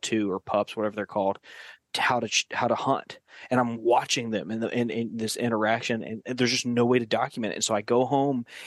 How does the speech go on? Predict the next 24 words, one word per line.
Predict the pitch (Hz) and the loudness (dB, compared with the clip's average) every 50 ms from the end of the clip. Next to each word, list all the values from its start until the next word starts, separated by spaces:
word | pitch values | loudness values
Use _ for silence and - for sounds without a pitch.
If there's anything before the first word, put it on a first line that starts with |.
| - - _ | -16 -16 _
and | - 131 123 120 120 117 113 117 113 110 110 110 - _ _ - _ _ _ _ _ _ | 0 0 2 2 2 2 2 2 0 -2 -4 -6 -8 _ _ -20 _ _ _ _ _ _
I'm | - 120 113 | -2 -2 0
trying | - - 127 123 120 120 | 0 0 2 2 2 4
to | 123 | 2
articulate | 120 113 - - 120 - - 113 113 113 110 | 2 2 2 0 0 2 4 4 4 4 4
it, | 110 104 - | 4 2 2
and | 113 113 117 | 0 -4 -4
it, | - - | -4 -4
no | 104 117 127 127 131 135 135 | -4 -2 0 2 4 4 4
one | 143 143 139 135 127 | 4 4 4 2 2
can | - - 113 | -2 -4 0
see | 113 - - - 110 107 101 | 0 0 2 4 2 4 4
it. | 107 73 71 | 2 0 -2
And, | 82 113 107 - | -4 -6 -6 -2
and | 113 117 110 | -2 0 0
I | 110 | 0
remember | 113 113 117 113 110 110 113 | 0 0 -2 -2 -2 -2 0
reading | 113 120 127 127 123 123 | 2 2 2 2 2 0
these | 117 113 110 | 0 -2 -2
books | 107 - 120 113 - - | 2 2 2 2 2 0
by | - 101 | 0 0
Robert | 107 107 110 110 113 117 117 113 95 | 2 2 4 4 4 4 2 0 0
Ruark | - 107 104 107 110 110 104 104 101 - 107 | 0 0 0 2 4 4 4 2 2 -2 -4
and, | 101 95 98 | -6 -6 -10